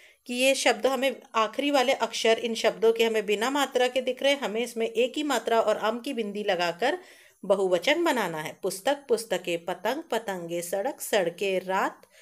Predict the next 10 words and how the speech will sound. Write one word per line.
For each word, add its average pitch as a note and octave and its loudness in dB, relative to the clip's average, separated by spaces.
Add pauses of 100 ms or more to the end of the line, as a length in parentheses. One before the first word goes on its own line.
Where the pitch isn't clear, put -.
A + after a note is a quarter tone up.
(260)
रातें। F3+ 0
अम B3 -2
की C#4 -2
बिंदी A3+ -2
ज़रूर A#3 4
लगाना F#3+ 0
है, G3 -2
भूलना G3+ -4
नहीं F#3+ -4
है। E3+ -8